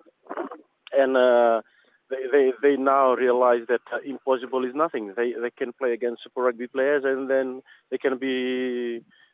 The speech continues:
they can give a big, uh, challenge for the, for the Super Rugby players. And we are doing it every week, and, and, and it's a learning, uh, process for everyone. Uh, um, for me as a coach, and, and these, uh, and these, uh, players, and, and, and every game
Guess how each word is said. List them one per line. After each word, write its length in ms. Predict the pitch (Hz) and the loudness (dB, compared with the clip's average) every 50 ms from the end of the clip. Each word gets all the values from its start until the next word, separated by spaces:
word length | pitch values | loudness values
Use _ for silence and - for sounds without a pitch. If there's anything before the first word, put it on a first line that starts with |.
| _ - | _ 0
they 100 | 135 131 | 0 2
can 200 | - 147 135 120 | 2 0 -2 -2
give 140 | 123 131 | 0 0
a 80 | 123 127 | 0 0
big, 360 | 113 110 139 135 127 117 - | 0 0 0 0 0 2 2
uh, 100 | 123 117 - - | 2 0 0 0
challenge 320 | - 113 123 151 170 156 - | 0 0 2 2 0 0 -4
for 100 | - 131 | -6 -2
the, 220 | 113 113 110 104 98 - | 0 0 0 -2 -2 -4
for 80 | - 107 | -6 -8
the 120 | 98 104 95 - | -6 -8 -10 -10
Super 200 | - 110 - 107 | -12 -10 -6 -4
Rugby 200 | 107 98 95 101 | -4 -4 -6 -10
players. 280 | - - 104 101 92 104 | -8 -6 -6 -4 -4 -4
And 200 | 110 107 110 113 | -6 -6 -4 -2
we 60 | 120 | -2
are 100 | 117 113 | -2 -2
doing 260 | 117 127 127 120 120 | -2 -2 -2 -2 -2
it 180 | 120 117 - 120 | -4 -4 -2 -2
every 240 | 117 117 110 113 | -2 -2 -2 -2
week, 280 | 127 139 127 - _ - _ _ _ _ _ _ _ - | -2 -2 -4 -4 _ -18 _ _ _ _ _ _ _ -8
and, 200 | 107 107 107 113 | -8 -6 -4 0
and, 220 | 120 120 117 120 | 0 0 0 0
and 280 | 123 120 117 117 113 113 | -4 -6 -6 -8 -10 -12
it's 240 | 113 107 _ - | -12 -14 _ -12
a 40 | 123 | -10
learning, 600 | 117 120 127 135 131 127 123 123 127 123 117 117 | -8 -4 -2 0 0 0 0 -2 -4 -6 -6 -6
uh, 120 | 113 110 110 _ _ _ _ _ _ _ _ _ - | -8 -8 -10 _ _ _ _ _ _ _ _ _ -6
process 320 | 135 131 - - 120 110 - | -6 -4 -4 -4 -4 -4 -2
for 180 | - 123 123 | 2 2 4
everyone. 400 | 131 139 139 135 113 98 90 90 | 4 4 2 2 0 0 0 -2
Uh, 380 | 98 101 101 98 104 101 98 98 - - - - | -4 -6 -6 -6 -6 -6 -8 -8 -10 -12 -18 -14
um, 180 | 110 107 104 - - | -14 -14 -14 -12 -10
for 120 | 110 107 95 | -10 -8 -8
me 160 | 113 113 113 | -6 -6 -6
as 100 | 110 98 | -6 -8
a 60 | - | -10
coach, 300 | - - 113 113 123 113 - | -10 -6 -4 -4 -4 -6 -6
and, 100 | 104 110 | -6 -2
and 300 | 117 117 117 113 113 107 | -2 -2 -2 -2 -4 -6
these, 180 | 117 113 98 | -10 -10 -8
uh, 240 | 107 113 110 107 107 - _ _ _ _ _ _ _ _ _ _ - | -6 -4 -4 -4 -6 -8 _ _ _ _ _ _ _ _ _ _ -14
and 180 | 107 110 110 107 | -12 -10 -8 -8
these, 160 | 117 110 101 | -8 -8 -6
uh, 120 | 113 110 107 _ - | -6 -6 -6 _ -4
players, 220 | 131 120 104 92 - | -2 -2 -2 -2 -4
and, 140 | 95 101 | -8 -8
and, 260 | 107 110 110 110 110 110 - | -6 -6 -6 -8 -8 -10 -6
and 200 | 120 123 117 120 | -4 -4 -2 0
every 280 | 127 131 135 127 131 127 | 0 0 0 0 -2 -4
game 320 | - 120 110 107 107 104 | -4 -4 -6 -6 -8 -12